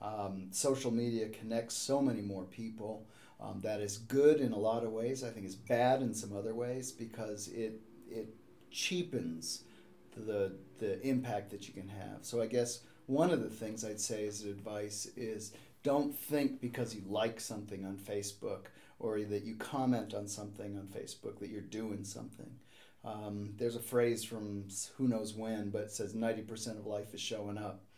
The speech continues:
Um, there are times where you really have to get out there.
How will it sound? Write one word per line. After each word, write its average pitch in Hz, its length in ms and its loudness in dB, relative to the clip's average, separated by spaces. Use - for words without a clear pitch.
Um, 104 380 -8
there 117 160 4
are 117 40 -2
times 143 480 4
where 113 120 0
you 113 80 4
really 120 460 4
have 110 320 -4
to 104 200 -8
get 117 180 4
out 104 300 2
there. 95 300 -6